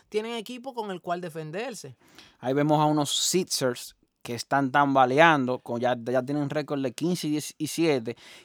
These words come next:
Speaker 2: que ayer perdieron de los Wizards, que son una ofensiva
Speaker 1: Asesina.
Speaker 2: asesina.
Speaker 1: Esa gente anota muchísimo.
Speaker 2: Anotan muchísimo. Ellos tienen una defensa mala, realmente, pero ayer le pudieron ganar a, a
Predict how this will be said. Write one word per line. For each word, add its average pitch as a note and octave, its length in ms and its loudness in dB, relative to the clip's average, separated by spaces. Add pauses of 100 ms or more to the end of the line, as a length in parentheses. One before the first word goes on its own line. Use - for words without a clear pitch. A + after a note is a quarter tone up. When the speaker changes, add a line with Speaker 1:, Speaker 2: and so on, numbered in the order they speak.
Speaker 2:
que D#3 80 0
ayer D#3+ 200 2
perdieron F#3+ 380 0
de F3+ 80 -2
los D#3 160 0
Wizards, C3+ 480 0 (560)
que A#2+ 140 -10
son C#3 260 -4
una E3+ 120 0
ofensiva G3+ 920 0 (180)
Speaker 1:
Asesina. D#3 720 -6
Speaker 2:
asesina. D#3 840 0
Speaker 1:
Esa F#3 140 -4
gente G3 280 -6
anota G3 300 -10
muchísimo. G#3 840 -10
Speaker 2:
Anotan F#3 460 4
muchísimo. G#3+ 880 2
Ellos A3+ 140 6
tienen B3 180 0
una A#3+ 100 2
defensa A#3 480 2
mala, A3 520 4
realmente, F#3 680 -2 (380)
pero D#3+ 180 4
ayer E3 260 4
le A3+ 120 0
pudieron G3+ 380 2
ganar G3+ 540 6 (320)
a, D3 840 6
a D3+ 100 6